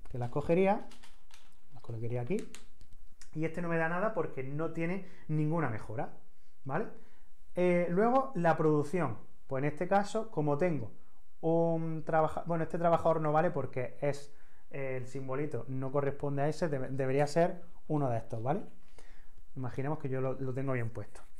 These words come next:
Vale, pues produciría, como está mejorado, ganaría lo de arriba y lo de abajo. En este caso ganaría una moneda y dos puntos de victoria. Y además, como está mejorado, un punto de victoria. Pues me vendría aquí,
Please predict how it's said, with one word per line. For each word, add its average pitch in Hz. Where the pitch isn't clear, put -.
Vale, 127
pues 123
produciría, 139
como 131
está 175
mejorado, 180
ganaría 143
lo 123
de 135
arriba 233
y 170
lo 147
de 131
abajo. 123
En 131
este 143
caso 160
ganaría 139
una 196
moneda 226
y 143
dos 147
puntos 160
de 143
victoria. 120
Y 147
además, 180
como 127
está 156
mejorado, 185
un 180
punto 117
de 107
victoria. 113
Pues -
me 120
vendría 110
aquí, 151